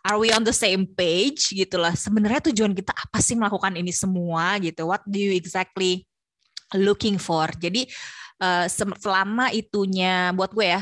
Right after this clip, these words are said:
selama itunya kita share, kayak gue misalnya dengan bos gue, oke, mungkin cara gue riset dengan cara dia riset beda, tapi,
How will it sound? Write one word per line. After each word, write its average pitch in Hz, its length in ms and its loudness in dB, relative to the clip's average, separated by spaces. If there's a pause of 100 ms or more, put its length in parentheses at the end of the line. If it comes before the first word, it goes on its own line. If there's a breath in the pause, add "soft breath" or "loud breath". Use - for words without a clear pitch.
selama 202 460 0
itunya 196 480 -4
kita 175 260 -4
share, 180 540 2
kayak 180 320 0
gue 196 220 2
misalnya 190 340 -4
dengan 175 160 -4
bos 170 240 -4
gue, 190 200 2 (440 loud breath)
oke, 220 420 -2
mungkin 196 280 -2
cara 196 260 0
gue 180 240 0 (160)
riset 180 300 -2
dengan 185 200 -4
cara 170 240 0
dia 165 240 -2
riset 170 320 -6
beda, 175 400 -2
tapi, 254 380 -4